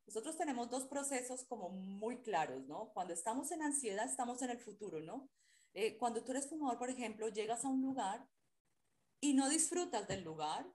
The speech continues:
sino que llegas, "Ay, ¿dónde habrá un balcón para poderme fumar un cigarro? ¿A qué hora será el break para el cigarro? ¿Será que tiene un cafecito para el cigarro?". No, no estás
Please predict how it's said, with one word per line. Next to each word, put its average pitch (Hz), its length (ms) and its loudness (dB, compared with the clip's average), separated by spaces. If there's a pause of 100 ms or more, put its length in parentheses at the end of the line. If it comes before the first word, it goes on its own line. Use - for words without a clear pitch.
(120)
sino 254 300 0
que 247 100 -2
llegas, 202 440 0
"Ay, 220 160 -12
¿dónde 185 320 -6
habrá 226 360 0
un 247 140 -6
balcón 247 480 -2
para 269 140 -4
poderme 233 260 -4
fumar 208 300 -4
un 175 80 -10
cigarro? 196 680 -4
¿A 208 120 -4
qué 220 80 -6
hora 196 160 0
será 240 200 2
el 185 100 0
break 240 420 0
para 233 200 6
el 214 60 2
cigarro? 185 500 0
¿Será 143 220 -6
que 160 100 -20
tiene 220 180 -8
un 240 80 -4
cafecito 254 560 -4
para 269 160 0
el 220 80 -2
cigarro?". 226 440 0 (200)
No, 226 380 0
no 240 120 4
estás 381 300 4